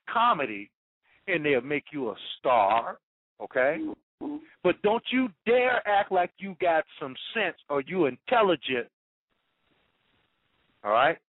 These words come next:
Speaker 1: 'Cause you'll find yourself in a black hole.
Speaker 2: Mm.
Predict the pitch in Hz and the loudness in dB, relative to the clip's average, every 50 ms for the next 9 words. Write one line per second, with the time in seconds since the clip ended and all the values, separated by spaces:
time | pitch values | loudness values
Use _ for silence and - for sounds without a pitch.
0 | _ _ - 165 143 135 - _ _ _ - _ - 160 196 196 180 - - 202 | _ _ 0 2 2 2 0 _ _ _ -20 _ -6 -2 0 0 0 0 0 0
1 | 190 - 190 180 175 175 175 - - - 175 170 170 - _ _ _ _ _ _ | 0 0 -2 -2 -2 -2 -2 -4 -4 0 0 0 0 0 _ _ _ _ _ _
2 | _ _ _ - 165 143 131 113 - - 135 139 135 135 131 139 127 117 98 78 | _ _ _ -8 -4 -2 -2 -2 0 2 2 2 2 2 2 2 2 2 2 -2
3 | 73 - _ _ _ _ _ _ _ _ _ _ _ _ _ _ _ _ _ _ | -8 -18 _ _ _ _ _ _ _ _ _ _ _ _ _ _ _ _ _ _
4 | _ _ _ _ _ _ _ - - 131 120 113 110 107 | _ _ _ _ _ _ _ -8 -6 -4 -4 -2 -4 -6